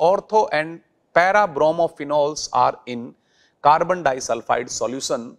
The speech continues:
because। अगर फिनॉल में आप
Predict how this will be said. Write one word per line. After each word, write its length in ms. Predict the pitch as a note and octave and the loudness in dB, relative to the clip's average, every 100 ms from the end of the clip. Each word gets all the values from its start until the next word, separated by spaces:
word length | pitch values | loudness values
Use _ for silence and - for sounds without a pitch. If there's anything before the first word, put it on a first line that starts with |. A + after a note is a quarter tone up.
| _ _ _ _ _ | _ _ _ _ _
because। 640 | G#2+ - - - - - _ _ _ _ - _ _ _ | -12 -8 -8 -10 -20 -20 _ _ _ _ -20 _ _ _
अगर 200 | E3+ G#3 | 0 0
फिनॉल 500 | G3 - E3 F#3 A3 | 0 -2 4 6 4
में 340 | G#3+ G3+ G#3 - | 2 -2 -2 2
आप 600 | C#3 D#3 E3+ - _ _ | 4 6 2 -6 _ _